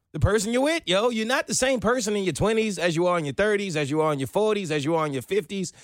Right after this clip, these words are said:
And we have built this society where it's not okay to leave. It's not okay to say, "I've been with you for twenty years. I love you, but I'm a different dude. You're a different woman. And just maybe we might actually be better off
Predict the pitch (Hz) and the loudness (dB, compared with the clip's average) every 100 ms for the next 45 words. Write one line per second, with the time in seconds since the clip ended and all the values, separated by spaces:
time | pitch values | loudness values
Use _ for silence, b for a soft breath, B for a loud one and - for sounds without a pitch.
0 | B B 156 160 156 180 170 139 127 - | B B -2 -2 0 0 0 -2 -12 -6
1 | 131 233 233 208 165 139 202 190 156 160 | 0 0 0 -4 -2 0 0 0 0 -2
2 | 160 - 180 185 160 156 131 82 _ _ | -2 0 0 0 0 -2 -2 -4 _ _
3 | 139 147 123 80 B B 143 - 226 233 | -2 0 -2 -6 B B -8 -2 0 2
4 | 214 156 202 180 151 180 165 143 143 185 | 0 0 0 0 0 0 0 0 0 0
5 | 196 170 185 143 190 202 196 160 151 147 | 0 -2 -6 -2 0 2 2 0 0 -2
6 | - b b 143 151 160 196 170 147 131 | -8 b b 0 2 2 0 -2 -2 -2
7 | 135 b b 147 151 127 208 208 202 190 | -4 b b -2 0 0 2 2 0 -2
8 | 156 147 135 123 b - 156 143 87 190 | 0 0 0 -4 b -4 0 0 0 -2
9 | 190 185 135 143 127 123 117 B - 143 | 0 -2 0 -2 0 -4 -8 B -6 -4
10 | 131 - 269 - 220 185 143 131 127 113 | -2 0 0 0 0 0 0 0 -2 -6
11 | b b 131 185 175 185 190 - 170 156 | b b -2 0 2 0 0 -2 -4 -2
12 | - 160 151 147 135 135 131 127 107 98 | -2 -2 0 -2 0 0 0 -4 -4 -2
13 | 185 185 160 131 131 127 | 0 0 0 0 0 -4